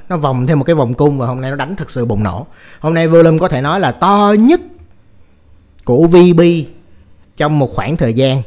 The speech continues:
gần một năm đổ lại đây là cái cây này là cây to nhất.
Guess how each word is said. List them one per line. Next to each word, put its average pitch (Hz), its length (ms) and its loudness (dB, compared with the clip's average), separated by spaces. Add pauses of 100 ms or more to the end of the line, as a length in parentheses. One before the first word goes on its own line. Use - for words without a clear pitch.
(680)
gần 139 320 2
một 131 160 -4
năm 135 280 -6 (480)
đổ 117 140 0
lại 123 140 2
đây 123 220 -2 (120)
là 95 120 -10
cái 123 120 -10
cây 117 180 -8
này 110 160 -8
là 98 80 -6
cây 107 160 -6
to 107 380 2
nhất. 113 120 -2